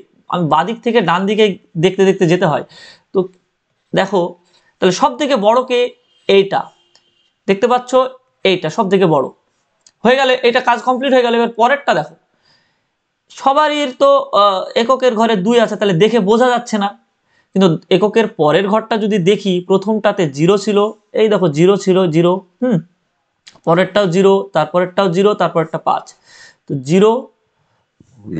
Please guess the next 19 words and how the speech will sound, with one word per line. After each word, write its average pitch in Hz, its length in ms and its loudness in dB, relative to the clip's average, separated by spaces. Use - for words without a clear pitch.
এটা 240 140 2
তো 269 100 -2
আমার 254 140 0
already 233 280 0
অঙ্ক 208 120 -8
হয়ে 202 380 2
গেছে, 175 200 -2
তো - 100 -14
ওটা 185 160 0
আমি 185 100 -4
আর 175 160 0
লিখলাম 160 260 0
না। 165 80 -2
এখানেও 202 280 0
জিরো 247 200 2
ছিল 240 180 0
actually, 185 280 -2
আর 160 120 -2
এটাতে 214 200 -2